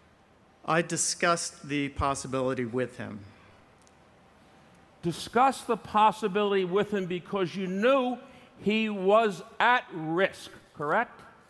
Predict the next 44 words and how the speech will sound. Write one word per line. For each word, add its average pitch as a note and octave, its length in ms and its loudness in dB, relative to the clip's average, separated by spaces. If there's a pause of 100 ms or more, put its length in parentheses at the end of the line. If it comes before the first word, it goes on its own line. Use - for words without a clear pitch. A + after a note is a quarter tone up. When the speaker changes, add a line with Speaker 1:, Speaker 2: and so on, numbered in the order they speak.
(1040)
Speaker 1:
Well, D#3+ 160 -2
I D#3+ 140 0
don't F3+ 480 -2
requ-, D#3 420 0
I D#3+ 120 0
didn't E3+ 320 0
require C#3+ 560 0
him B2+ 260 -2
to C3 100 -12
see B2+ 200 -4
a A#2+ 60 -4
cardiologist. A#2 840 -6
We C#3+ 80 -4
discussed D3 480 -4
the D#3 40 -6
risks C#3 280 -2
and C3 120 -2
benefits, D3+ 560 -2
and B2+ 140 -4
ultimately C3 580 -4
I B2 60 0
left B2 300 -4
it A#2+ 100 -4
up A#2 160 -6
to B2 140 -6
his A#2 200 -8
discretion A2+ 680 -6
whether A2+ 240 -6
to A2 320 -10
see G#2+ 220 -10
a G#2 80 -10
cardiologist. G#2+ 520 -8
Speaker 2:
And F3+ 240 2
if F#3+ 220 2
you G3 140 -2
did G#3+ 280 2
require G3 760 4
him, G#3 100 -2
we G#3+ 160 -2
wouldn't G#3+ 320 -4
be A3 220 -2
here C4 340 4
today, C#3+ 440 0
correct? - 540 0